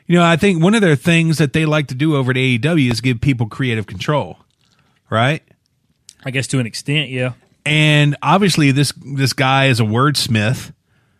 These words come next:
Speaker 1: and he can rap pretty decent, but, like, his raps are really intelligent,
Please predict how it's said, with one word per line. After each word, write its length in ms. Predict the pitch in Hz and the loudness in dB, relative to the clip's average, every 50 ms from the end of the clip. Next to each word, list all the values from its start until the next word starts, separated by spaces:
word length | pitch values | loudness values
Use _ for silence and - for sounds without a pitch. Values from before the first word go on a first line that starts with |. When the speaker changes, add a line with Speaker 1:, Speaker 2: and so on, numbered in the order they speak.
| _ _ _ _ _ _ _ - | _ _ _ _ _ _ _ -6
Speaker 1:
and 500 | 143 127 123 123 123 120 123 131 110 139 | -2 -2 0 0 0 0 -2 -4 -4 0
he 80 | 156 | 0
can 160 | 143 135 131 123 | 2 4 4 4
rap 320 | 120 120 127 151 151 - | 4 4 2 2 0 2
pretty 200 | 143 143 135 123 | 2 2 2 2
decent, 560 | 117 113 123 127 120 - 143 139 139 123 120 | 0 2 2 2 2 2 2 0 0 0 -2
but, 120 | 117 127 120 | -4 -2 0
like, 200 | 120 120 - - | 0 -2 0 0
his 180 | 127 117 101 | 0 0 0
raps 360 | 113 120 127 135 135 - - | -2 -2 -2 -2 -4 -4 -4
are 80 | 131 123 | -4 -2
really 300 | 117 123 131 131 123 113 | 0 0 2 2 2 2
intelligent, 640 | 107 107 107 - 127 135 139 127 101 107 107 113 | 2 0 0 0 0 2 2 2 2 0 -2 -2